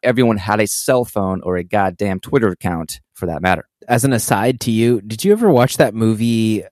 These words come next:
Speaker 2: It was called Rampage.
Speaker 1: Oh, man. I know the title. What was it? What was it about?
Speaker 2: I wanna say I watched it back in, like, twenty fifteen, but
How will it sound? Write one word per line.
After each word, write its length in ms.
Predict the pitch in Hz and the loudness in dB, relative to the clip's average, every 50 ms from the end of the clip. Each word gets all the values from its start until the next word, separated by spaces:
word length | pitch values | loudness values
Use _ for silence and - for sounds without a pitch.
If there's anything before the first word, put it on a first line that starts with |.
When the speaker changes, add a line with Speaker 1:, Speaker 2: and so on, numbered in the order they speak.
| - | -8
Speaker 2:
It 40 | 113 | -8
was 160 | 113 107 - | -6 -6 -4
called 260 | - 139 120 107 90 | -2 -2 -2 -2 -4
Rampage. 640 | 85 95 98 98 113 - 139 123 123 135 135 - - - - - - | -6 -8 -8 -8 -6 -4 -2 0 0 -2 -4 -8 -18 -18 -20 -16 -12
Speaker 1:
Oh, 520 | 117 117 110 107 101 95 95 90 85 82 | -12 -10 -10 -10 -12 -12 -12 -14 -14 -14
man. 580 | 82 82 90 98 98 95 92 85 73 67 - - _ _ _ _ - | -14 -12 -10 -8 -6 -6 -6 -8 -10 -14 -18 -20 _ _ _ _ -6
I 120 | - 104 | -2 0
know 140 | 113 131 147 | 2 2 2
the 60 | 139 | 0
title. 460 | 123 - - 127 123 127 110 90 87 90 | 0 -2 -2 -2 0 0 0 0 -2 -2
What 140 | 98 107 | -2 -2
was 220 | 110 110 107 92 98 | -2 -4 -4 -4 -6
it? 140 | 87 - _ _ - | -8 -10 _ _ -10
What 100 | 101 107 | -6 -6
was 120 | 107 107 | -6 -6
it 60 | 101 95 | -6 -8
about? 220 | 98 95 85 - _ _ | -8 -8 -8 -10 _ _
Speaker 2:
I 120 | - 104 | 0 0
wanna 260 | 131 131 147 196 247 262 | 2 4 6 4 4 4
say 200 | - 226 214 196 | 4 4 6 6
I 40 | |
watched 460 | 156 120 113 117 117 127 - - - 135 | 6 6 4 4 4 4 2 0 0 0
it 180 | 117 98 - _ - | 0 0 -2 _ -4
back 340 | 113 104 101 101 101 - 120 | -2 -2 -2 -2 -4 -6 -6
in, 80 | 107 | -6
like, 200 | 101 95 80 62 | -6 -6 -8 -8
twenty 240 | - - 113 107 104 | -10 -8 -6 -6 -6
fifteen, 580 | 92 - 104 95 - - - 117 104 98 92 90 | -6 -6 -8 -10 -10 -10 -10 -8 -8 -6 -6 -6
but 240 | 92 90 85 - | -6 -6 -6 -6